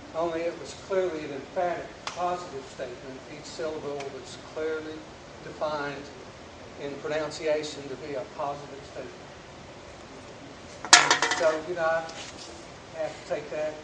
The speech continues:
that there's some intelligence and I appreciate y'all listening. Thank you.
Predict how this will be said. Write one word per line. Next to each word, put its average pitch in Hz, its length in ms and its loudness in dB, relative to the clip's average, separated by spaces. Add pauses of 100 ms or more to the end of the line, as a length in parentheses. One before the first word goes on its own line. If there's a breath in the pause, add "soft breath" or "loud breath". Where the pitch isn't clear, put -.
(120)
that 131 160 -4 (320)
there's 151 160 -2
some 156 200 -6
intelligence 185 600 0 (1800)
and 139 240 -2 (920)
I 143 60 -4
appreciate 151 520 -4
y'all 147 180 2
listening. 127 380 -6
Thank - 220 2
you. - 60 4